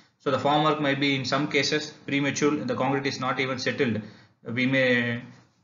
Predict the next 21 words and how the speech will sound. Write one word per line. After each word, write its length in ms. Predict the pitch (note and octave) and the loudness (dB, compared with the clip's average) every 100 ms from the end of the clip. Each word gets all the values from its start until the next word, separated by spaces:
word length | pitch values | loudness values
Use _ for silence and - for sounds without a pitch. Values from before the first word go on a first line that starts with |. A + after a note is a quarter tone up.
| _ | _
remove 260 | B2+ C#3+ D3+ | -2 2 2
that 120 | C#3+ | 2
formwork 460 | - C3+ C3+ C3 C3 | 2 0 2 0 0
by 120 | B2+ | 0
estimating 500 | A#2 - C#3 B2+ C3 | 0 0 0 0 0
that, 300 | C3 A#2+ - | -2 -2 -8
uh, 440 | B2 A#2 A#2 A#2 A2 - - - _ _ | -10 -10 -8 -8 -8 -10 -18 -20 _ _
ten 200 | C#3 C#3 | 0 2
days 220 | C3+ C3+ | 2 0
is 160 | C#3 - | -2 -2
enough 260 | B2+ C3 C3 | -2 -2 -2
or 160 | A#2+ | -2
fourteen 360 | A2+ C3 B2+ B2+ | -2 -4 -2 0
days 200 | B2+ B2+ | 0 0
is 120 | A2 | -2
enough, 200 | A#2 A2 | -2 -2
but 200 | A2 B2 - - - _ - | -2 -4 -6 -18 -20 _ -2
due 160 | C#3 | 0
to 120 | C#3 | 2
temperature 540 | C3+ B2+ B2 C#3 C3+ C#3 | 0 0 0 -2 0 -4
changes, 540 | - C3 B2+ C3+ C3 | -2 -4 0 -2 -2